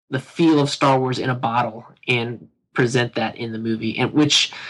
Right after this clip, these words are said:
you have to admit they, they did. They were able to capture the feel of Star Wars and put it in there. Now, granted, they did, like you guys are saying,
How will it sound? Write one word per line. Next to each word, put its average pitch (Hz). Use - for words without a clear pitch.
you 156
have 151
to 143
admit 127
they, 127
they 139
did. 120
They 135
were 135
able 131
to 113
capture 139
the 120
feel 135
of 120
Star 110
Wars 120
and 120
put 123
it 123
in 117
there. 110
Now, 123
granted, 127
they 123
did, 127
like 123
you 123
guys 120
are 120
saying, 107